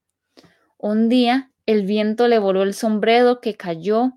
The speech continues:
sobre las turbulentas aguas del entonces crecido río Tibirí,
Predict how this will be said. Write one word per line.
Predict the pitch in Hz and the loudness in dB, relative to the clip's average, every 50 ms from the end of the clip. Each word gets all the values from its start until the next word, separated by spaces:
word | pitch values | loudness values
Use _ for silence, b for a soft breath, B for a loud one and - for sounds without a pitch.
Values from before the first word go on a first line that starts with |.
| _ _ | _ _
sobre | - - - 208 196 190 185 175 165 | -18 -8 -4 -4 -2 0 0 0 0
las | 165 165 180 - - | -2 -2 -4 -8 -10
turbulentas | - 185 180 165 180 185 185 180 185 185 185 190 196 - - 196 196 - - | -8 -8 -8 -6 -6 -4 -4 -2 -2 -4 -4 -8 -10 -8 -8 -8 -8 -6 -6
aguas | 196 190 185 185 170 185 175 175 175 - _ _ | -4 -4 -4 -4 -2 -4 -4 -4 -6 -10 _ _
del | - 180 180 170 143 - | -6 -4 -4 -4 -4 -4
entonces | - 180 170 156 - - 170 165 175 185 - - 180 185 - | -6 -4 -6 -4 -4 -4 -4 -4 -4 -6 -8 -8 -10 -10 -8
crecido | - 196 165 175 196 - - 190 190 180 196 190 185 | -8 -6 -4 -4 -4 -4 -6 -6 -4 -2 -2 -2 -2
río | 180 190 190 190 185 175 175 | -2 -4 -4 -4 -4 -4 -6
Tibirí, | _ - 175 165 165 160 165 170 156 156 _ | _ -10 -10 -8 -8 -8 -8 -8 -10 -12 _